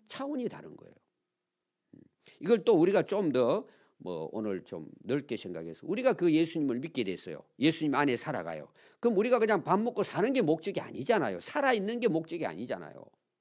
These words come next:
건강한 게 목적이 아니잖아요. 잘 먹고 잘 사는 게 목적이 아니잖아요. 우리가 그 예수님을 모시고 살아갔다면 우리의 삶도 어떻게 돼야 돼요? 살려내는 영이 돼야죠.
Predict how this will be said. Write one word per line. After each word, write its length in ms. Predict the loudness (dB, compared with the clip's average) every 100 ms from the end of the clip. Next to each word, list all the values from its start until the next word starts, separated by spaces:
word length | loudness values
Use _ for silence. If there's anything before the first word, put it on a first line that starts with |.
| _ _ _ _ 2
건강한 520 | 4 6 6 6 4
게 120 | 2
목적이 400 | 2 0 -4 -4
아니잖아요. 540 | -6 -10 -8 -8 -10 -16 -20 _ _ _ _ _
잘 200 | 0 2
먹고 240 | 4 0
잘 220 | 2 -2
사는 260 | 0 -2 0
게 80 | 0
목적이 460 | 0 -4 -6 -6 -6
아니잖아요. 520 | -8 -12 -12 -14 -20 -20 _ _ _ _ _
우리가 240 | 0 6 6
그 160 | 6
예수님을 380 | 2 0 0 0
모시고 380 | 2 -2 -2 -4
살아갔다면 500 | -4 -2 -2 0 0
우리의 220 | 0 0
삶도 320 | 0 -2 2
어떻게 300 | 0 0 -2
돼야 180 | 0 0
돼요? 260 | -2 -6 -10 _ -20 -12
살려내는 800 | -4 2 6 8 6 6 2
영이 220 | 0 -4 -6
돼야죠. 400 | -12 -16 -20